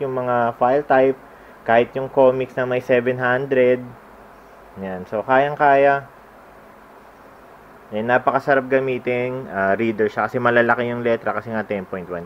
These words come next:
inches. So, sana na-inform ko kayo. So, if you like this video, guys, don't forget to like it. Kung hindi nyo naman type, dislike it. And for more Pinoy Tube videos, don't forget to subscribe. This is King of Pinoy Tube,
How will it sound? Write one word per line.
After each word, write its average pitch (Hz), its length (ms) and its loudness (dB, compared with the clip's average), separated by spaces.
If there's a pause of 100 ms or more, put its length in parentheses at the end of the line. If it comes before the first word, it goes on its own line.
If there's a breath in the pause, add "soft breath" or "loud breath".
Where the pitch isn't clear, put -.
inches. 80 320 -14
So, - 160 -12
sana 139 240 2
na-inform 127 560 -4
ko 92 160 -2
kayo. 87 240 -10 (480 loud breath)
So, 135 80 2
if 180 160 2
you 190 80 6
like 185 240 4
this 180 160 -2
video, 151 320 0
guys, 127 320 2
don't 135 160 0
forget 131 320 0 (320)
to 131 80 0
like 120 320 2
it. 120 160 -6
Kung 151 160 -4
hindi 175 160 -4
nyo 180 80 -6
naman 175 240 -4
type, 127 240 0
dislike 131 560 -2
it. 123 160 -2 (380 loud breath)
And 147 160 0
for 156 160 2
more 175 240 2
Pinoy 170 320 0
Tube 143 240 -2
videos, 120 480 0
don't 117 240 -2
forget 117 480 -2
to 131 160 2
subscribe. 98 640 -2 (400 loud breath)
This 110 160 -8
is - 160 -8
King 147 400 -4
of 104 80 -6
Pinoy 127 320 -2
Tube, 135 400 -2